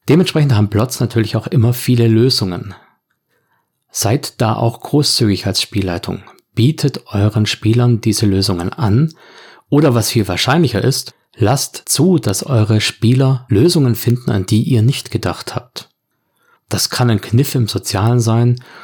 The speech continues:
das kann eine Schlussfolgerung sein, die zwar an den Haaren herbeigezogen ist, aber euch doch so gut gefällt, dass ihr sie zulassen möchtet.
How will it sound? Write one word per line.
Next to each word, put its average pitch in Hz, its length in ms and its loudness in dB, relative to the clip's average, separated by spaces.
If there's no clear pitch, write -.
das - 180 -4
kann 123 180 0
eine 120 100 2
Schlussfolgerung 117 680 0
sein, 113 340 0
die 107 120 0
zwar 101 480 -2
an 98 80 -2
den 90 200 -4
Haaren 120 220 2
herbeigezogen 117 680 0
ist, 120 340 -2
aber 120 220 0
euch 147 180 0
doch 175 160 -2
so - 160 -2
gut 143 220 -2
gefällt, 127 320 0
dass 123 160 0
ihr 107 80 0
sie 110 140 0
zulassen 113 520 0
möchtet. 127 440 -2